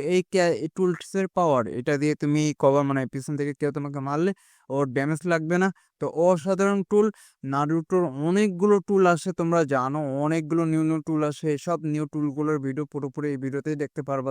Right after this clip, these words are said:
তোমরা। তো চার নাম্বার মিনাতো কুনাই, মিনাতো কুনাই, তোমরা হয়তো জানো মিনাতো টেলিপোর্ট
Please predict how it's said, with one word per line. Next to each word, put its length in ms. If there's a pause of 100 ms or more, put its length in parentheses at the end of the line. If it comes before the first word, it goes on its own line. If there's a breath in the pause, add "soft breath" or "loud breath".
তোমরা। 220 (440 loud breath)
তো 60 (240)
চার 180
নাম্বার 300 (180)
মিনাতো 440 (160)
কুনাই, 280
মিনাতো 360 (120)
কুনাই, 260 (100)
তোমরা 220
হয়তো 200
জানো 240 (120)
মিনাতো 320 (140)
টেলিপোর্ট 400